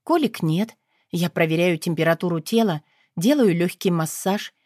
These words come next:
и напеваю самые простые песенки ласковым голосом. Но малышка упорно голосит, вызывая у меня поток слёз. Я расстроена, очень сильно расстроена уходом Игоря и его словами с намёком на то, что парень проведёт эту ночь в обществе другой девушки.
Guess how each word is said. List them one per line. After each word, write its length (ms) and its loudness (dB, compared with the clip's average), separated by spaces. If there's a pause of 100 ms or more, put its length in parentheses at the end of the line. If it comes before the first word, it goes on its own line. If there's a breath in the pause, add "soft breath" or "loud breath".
(160)
и 100 2
напеваю 480 2
самые 340 2
простые 400 -2
песенки 460 -2
ласковым 520 0
голосом. 600 0 (480)
Но 160 4
малышка 460 0
упорно 440 2
голосит, 640 -2
вызывая 480 0
у 60 0
меня 260 -2
поток 320 -2
слёз. 460 -4 (400)
Я 140 0
расстроена, 680 -2 (340)
очень 280 2
сильно 360 4
расстроена 600 2
уходом 500 2
Игоря 380 -2 (460)
и 80 4
его 260 4
словами 560 2
с 120 -6
намёком 440 0
на 140 0
то, 100 -2
что 180 -2
парень 440 0
проведёт 440 0
эту 200 0
ночь 280 0
в 80 -2
обществе 440 -4
другой 320 0
девушки. 640 -2